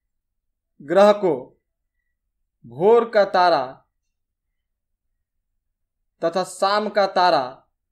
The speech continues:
कहा जाता है? किस ग्रह को भोर का तारा तथा शाम का तारा कहा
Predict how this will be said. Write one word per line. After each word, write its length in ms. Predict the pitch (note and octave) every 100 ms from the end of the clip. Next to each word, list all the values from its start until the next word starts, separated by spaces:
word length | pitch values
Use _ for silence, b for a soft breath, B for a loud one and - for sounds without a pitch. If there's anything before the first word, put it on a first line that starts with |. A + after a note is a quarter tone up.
| _ _ _
कहा 240 | E3 D#3 D#3+
जाता 320 | D3+ C3+ C#3+
है? 320 | C#3 A#2 A2 _ _ _ _ _ _ _ -
किस 200 | A3 G#3+
ग्रह 280 | F3 G3 G3
को 460 | F#3+ D3+ B2+ - _ _ _ _ _ -
भोर 380 | B2 D#3+ G3+ G3+
का 140 | G3
तारा 380 | F3+ F3+ E3+ C3+ A#2+ - _ _ _ _ _ _ -
तथा 180 | D#3 E3+
शाम 360 | - F3+ G3
का 160 | F#3+ F#3
तारा 340 | F3+ E3 D3+ A#2+ B2+ _ _ _ _ _ _ _ _
कहा 560 | D#3 D#3+ G3+ C#4 -